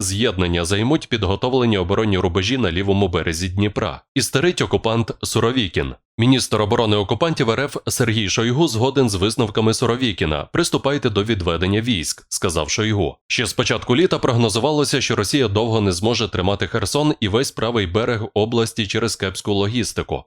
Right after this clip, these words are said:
З С У за допомогою Р С З В обстрілювали мости через Дніпро і таким чином не дозволяли окупантам підвозити боєприпаси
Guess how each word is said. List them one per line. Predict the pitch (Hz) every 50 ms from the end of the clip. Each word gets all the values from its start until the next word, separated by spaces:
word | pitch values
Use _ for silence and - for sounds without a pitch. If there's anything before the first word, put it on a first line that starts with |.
| _ -
З | - 104 123
С | 123 131 131 -
У | 202 180
за | 147 147
допомогою | 123 123 - 139 135 143 131 127 127 117 120
Р | 110 104
С | - 127
З | 107 117
В | 123 156 165 - -
обстрілювали | 120 104 - - - 139 151 151 139 127 135 131 127 117
мости | 101 95 90 - - 135
через | 127 - 131 113 110 104 95
Дніпро | 107 101 95 - 117 143 147 143 -
і | 110
таким | 98 104 - 107 101 95
чином | - - 151 143 135 110 98
не | 101 123
дозволяли | 131 127 110 95 92 90 90 104 120 127 117 101
окупантам | 92 85 - 92 - 113 120 113 - 117 107 101
підвозити | - 90 78 82 85 90 90 95 98 - 110
боєприпаси | 95 101 98 101 101 - - 113 - - 113 87 76 - - - -